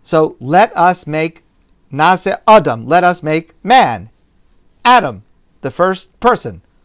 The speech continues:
one singular individual. "V'yirdu b'degas hayom,"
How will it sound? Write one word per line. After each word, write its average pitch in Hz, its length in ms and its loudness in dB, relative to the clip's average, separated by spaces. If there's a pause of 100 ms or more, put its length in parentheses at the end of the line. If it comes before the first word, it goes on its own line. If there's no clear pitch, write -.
(100)
one 175 400 0 (120)
singular 156 760 -4 (500)
individual. 156 640 -2 (1900)
"V'yirdu 151 1200 -2 (520)
b'degas 151 540 2
hayom," 175 480 0